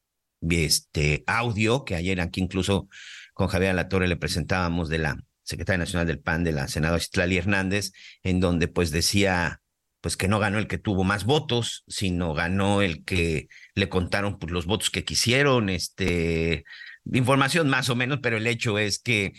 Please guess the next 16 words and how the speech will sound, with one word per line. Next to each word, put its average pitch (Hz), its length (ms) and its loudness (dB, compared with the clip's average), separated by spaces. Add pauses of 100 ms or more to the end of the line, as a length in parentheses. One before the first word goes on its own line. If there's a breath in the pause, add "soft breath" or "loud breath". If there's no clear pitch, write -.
(120)
ni 117 140 4
ellos 110 220 2
mismos, 107 460 0
ni 113 120 2
ellos 110 160 4
mismos 107 260 0
fueron 104 280 2
claros 104 440 0
y 98 120 2
ellos 95 120 0
mismos 95 280 0
ponen 92 320 2
en 85 100 -2
duda 90 220 2
muchas 87 400 0
cosas 85 360 0